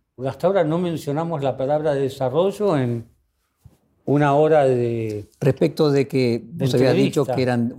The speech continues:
Speaker 2: desarrollistas de corto plazo el gobierno
Speaker 1: Ah,
Speaker 2: anterior.
Speaker 1: bueno, pero estábamos hablando del pasado.
Speaker 2: Del pasado.
Speaker 1: Del pasado. Pero no hemos hablado del desarrollo.
Speaker 2: O sea, lo que vos decís es que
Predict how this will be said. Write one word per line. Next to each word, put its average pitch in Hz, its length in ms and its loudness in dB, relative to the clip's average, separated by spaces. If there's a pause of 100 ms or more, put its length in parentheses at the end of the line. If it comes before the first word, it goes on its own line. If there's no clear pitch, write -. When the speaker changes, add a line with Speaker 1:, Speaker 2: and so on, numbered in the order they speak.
(140)
Speaker 2:
desarrollistas 113 640 0
de 107 100 -4
corto 110 360 -2
plazo 95 560 -2
el 95 80 -8
gobierno 104 260 -2
Speaker 1:
Ah, 233 60 2
Speaker 2:
anterior. 233 200 2
Speaker 1:
bueno, 185 240 -2
pero 131 220 -4
estábamos 170 540 0
hablando 160 420 0
del 131 140 2
pasado. 131 460 0 (100)
Speaker 2:
Del - 20 -
pasado. 90 320 -12 (420)
Speaker 1:
Del 113 140 -10
pasado. 113 640 -2 (500)
Pero 131 220 2
no 165 100 2
hemos 190 260 -2
hablado 160 540 2
del 123 160 -2
desarrollo. 127 760 -2 (360)
Speaker 2:
O 127 100 2
sea, 131 160 4
lo 143 120 4
que 139 80 0
vos 156 100 4
decís 156 160 2
es 175 80 2
que 143 260 -2